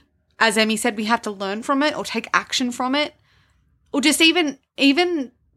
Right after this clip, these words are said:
just understanding from it. Like, it, it's not like we have to have a big, crazy change,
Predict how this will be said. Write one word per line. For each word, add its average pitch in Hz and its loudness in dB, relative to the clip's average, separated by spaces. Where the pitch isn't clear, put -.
just 254 -6
understanding 247 2
from 302 -2
it. 349 -2
Like, 214 -4
it, 240 -2
it's - -2
not 269 4
like 254 2
we 247 0
have 233 2
to - -6
have 208 4
a 196 -8
big, 208 0
crazy 202 -2
change, 220 0